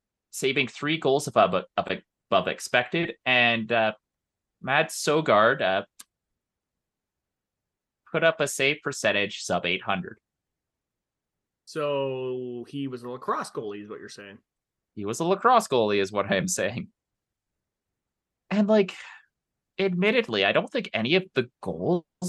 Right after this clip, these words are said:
Speaker 1: that were scored on him were terrible, but you gotta have one.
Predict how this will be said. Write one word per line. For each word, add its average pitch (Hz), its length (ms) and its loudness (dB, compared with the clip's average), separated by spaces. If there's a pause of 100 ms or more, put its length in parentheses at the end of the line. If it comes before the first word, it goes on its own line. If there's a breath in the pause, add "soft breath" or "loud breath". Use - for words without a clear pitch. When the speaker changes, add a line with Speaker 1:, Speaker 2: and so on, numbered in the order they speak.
(100)
Speaker 1:
that 117 280 4
were 85 160 -4
scored 113 400 2
on 139 160 6
him 104 80 2
were 87 180 -2 (400)
terrible, 135 580 0
but 107 200 4 (760)
you 120 100 -12
gotta 156 300 -6
have 90 360 -2
one. 82 460 -2